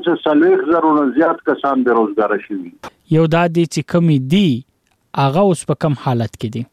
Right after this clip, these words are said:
Speaker 1: چې کمې دي، اوس تاسو ته پته ده چې زمونږ بزنس چې څومره ایکسپورټ دی، څومره بزنس دی، دا ټول ډیپینډ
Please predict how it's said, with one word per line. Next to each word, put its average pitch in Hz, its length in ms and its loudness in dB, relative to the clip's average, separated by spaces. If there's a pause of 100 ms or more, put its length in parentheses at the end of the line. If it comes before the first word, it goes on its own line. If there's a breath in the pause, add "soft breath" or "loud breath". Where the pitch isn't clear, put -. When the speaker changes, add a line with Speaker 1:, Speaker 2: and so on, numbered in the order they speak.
(140)
Speaker 1:
چې 139 80 0 (140)
کمې 190 260 2 (100)
دي، 208 160 2 (260)
اوس 165 140 0 (140)
تاسو 185 240 -2
ته 170 160 0
پته 180 280 -2
ده 180 100 4
چې 165 140 0 (120)
زمونږ 160 320 2 (520)
بزنس 160 380 2 (120)
چې 127 60 -6 (120)
څومره 160 320 0
ایکسپورټ 156 520 0 (120)
دی، 151 100 4 (120)
څومره 147 220 2 (120)
بزنس 147 500 2
دی، 147 100 2 (120)
دا 127 80 2 (120)
ټول 156 160 2 (100)
ډیپینډ 110 300 -2